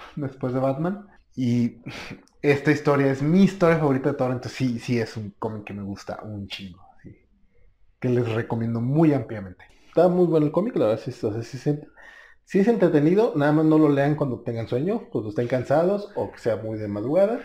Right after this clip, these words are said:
Speaker 2: <laughs> este, porque si no, sí, sí, o sea, yo no puedo negarlo, a mí do-, en dos ocasiones me hizo dormirme. Este,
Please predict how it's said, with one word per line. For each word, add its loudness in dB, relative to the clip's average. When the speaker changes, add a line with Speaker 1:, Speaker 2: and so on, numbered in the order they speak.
Speaker 2:
<laughs> -20
este, -6
porque -10
si -6
no, -6
sí, -8
sí, -8
o -8
sea, -6
yo -2
no -4
puedo -4
negarlo, -4
a -6
mí -6
do-, 0
en -2
dos -2
ocasiones -8
me -8
hizo -10
dormirme. -10
Este, -8